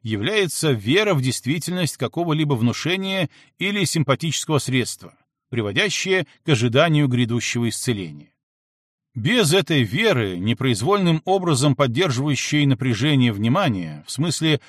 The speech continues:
предстоящего исцеления от недуга, так называемое «выжидательное внимание», немыслимо никакое психическое лечение или лечение внушением. И остается рассчитывать лишь на действие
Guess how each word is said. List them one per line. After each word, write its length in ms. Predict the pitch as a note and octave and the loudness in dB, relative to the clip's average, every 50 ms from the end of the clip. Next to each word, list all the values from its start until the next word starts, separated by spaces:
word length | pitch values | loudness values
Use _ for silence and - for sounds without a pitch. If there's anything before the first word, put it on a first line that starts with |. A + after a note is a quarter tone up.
| - _ | -12 _
предстоящего 720 | A#2 C#3+ C#3+ - - - D#3 D3+ D3+ C3 - - C#3 D3 | -4 -2 -2 -2 0 0 2 2 2 2 0 0 -2 -2
исцеления 540 | C#3 - - - E3 D3+ D3+ D3 C3+ B2+ B2+ | -2 -2 -2 -4 -2 0 2 4 4 4 2
от 100 | A#2+ - | 2 0
недуга, 580 | D3+ D#3 C3+ A#2+ A#2 F#2+ F2 D#2 D#2 D2 - _ _ _ _ _ _ _ | 0 0 0 0 -2 -6 -6 -10 -14 -18 -20 _ _ _ _ _ _ _
так 180 | - C#3+ - | 0 0 2
называемое 640 | - C3 G#2+ G#2 B2 D#3+ E3+ E3+ D#3+ D#3 D3 D3 D3 | 2 0 0 0 0 2 2 2 2 4 4 4 4
«выжидательное 720 | B2+ B2 C3 A#2 C#3 C#3+ C#3+ D#3 C#3 - C3 B2+ C3 B2+ | 4 2 2 2 2 4 4 4 4 4 4 2 4 4
внимание», 640 | A2+ A2+ C3+ C#3 B2+ A#2 G2 E2+ D#2 D2+ D2+ D2 - _ _ _ _ _ _ - - - - - | 4 4 4 4 4 2 0 -2 -8 -12 -14 -18 -20 _ _ _ _ _ _ -20 -20 -20 -8 0
немыслимо 640 | A#2+ C3 C3+ C#3+ G3+ C#4 A#3 - - G#3+ G#3 G3 F#3+ | 2 4 6 6 6 4 2 2 0 -2 0 2 2
никакое 640 | E3+ E3 D3 - D3 B2 - - A3 G#3+ G#3 G3 | 2 2 2 2 0 -2 -2 0 2 2 2 2
психическое 600 | C#3+ - - C#3+ - F#3+ F3 - - - E3 D#3 | 0 -2 -4 -4 -4 -4 -4 -4 -2 0 0 2
лечение 640 | D3 D3 C3 - - C3+ C3 A#2 G#2+ G2+ G2 G2 | 2 2 0 0 0 0 0 0 0 -2 -4 -6
или 300 | G2+ - F#3 F#3+ F#3+ F#3+ | -6 -6 -6 -6 -4 -2
лечение 560 | F3 D#3+ D#3+ D3+ - - D#3+ D#3+ C#3+ C#3 C3 A2+ | -2 0 0 0 0 2 2 4 4 4 4 4
внушением. 760 | A2+ C3+ B2 - - A#2 G2 E2+ D#2 D2+ D2 D2 D2 - _ _ _ _ _ _ _ _ _ - | 4 2 0 0 -2 -6 -8 -8 -10 -14 -16 -20 -20 -20 _ _ _ _ _ _ _ _ _ -4
И 160 | C#3+ G3 B3 | 0 0 2
остается 580 | B3+ G#3+ - - D#3 E3 G#3+ A3+ F3+ - E3 | 2 2 0 0 -2 -2 -2 -2 -2 -2 0
рассчитывать 560 | D#3 D3 - - - G#3+ - A3 G3+ D#3+ - - | 0 0 0 -2 -2 -4 -4 -2 -2 -2 -2 -4
лишь 300 | C3 F#3 A3 C#3+ - - | -4 -4 -4 -4 -2 -2
на 100 | D#3 C3 | -2 -2
действие 600 | A2+ C3+ F#3+ F#3+ - - - F3 F3+ F3+ D#3 | 0 -2 -4 -4 -4 -6 -4 0 0 0 0